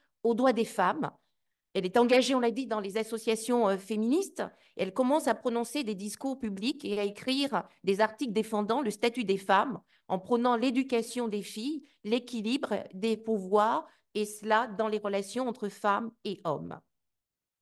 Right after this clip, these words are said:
Alors, dans justement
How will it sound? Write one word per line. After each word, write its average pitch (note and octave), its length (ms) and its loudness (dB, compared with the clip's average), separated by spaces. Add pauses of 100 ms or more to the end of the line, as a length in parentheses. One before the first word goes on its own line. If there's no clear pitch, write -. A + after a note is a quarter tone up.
(2750)
Alors, C4+ 280 6
dans C4+ 560 2
justement C4+ 680 2